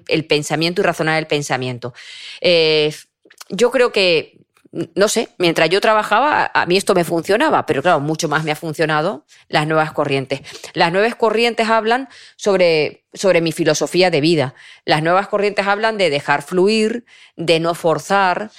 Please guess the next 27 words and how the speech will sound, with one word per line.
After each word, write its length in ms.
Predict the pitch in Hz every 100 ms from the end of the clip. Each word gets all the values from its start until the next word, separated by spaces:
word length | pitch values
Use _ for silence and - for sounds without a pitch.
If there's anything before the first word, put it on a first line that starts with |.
| - - 175
de 140 | 180 175
no 80 |
movernos 480 | 202 202 202 208 196
en 80 | 185
esas 200 | 190 185
arenas 360 | 180 170 170 170
movedizas, 800 | 175 147 147 208 - 156 190 - _ - -
de 180 | 170 170
no 200 | 208 214
presionar, 840 | 196 175 170 151 196 190 175 202 _ - -
eh, 360 | 190 170 160 156
de 100 | 165
no 80 | 175
encorsetarnos, 1200 | 220 220 214 196 160 147 185 196 180 170 190 - _ _ -
eh, 220 | 180 165
de 200 | 175 175 156
dejar 320 | 156 202 226
estar 680 | 220 - - 214 196 208 _
y 140 | - 190
como 260 | 180 170
que 80 | 165
la 120 | 151
vida 220 | 156 185 190
lleve 240 | 190 214
su 160 | - 175
propio 340 | 165 170 185
flujo, 400 | 180 185 180 240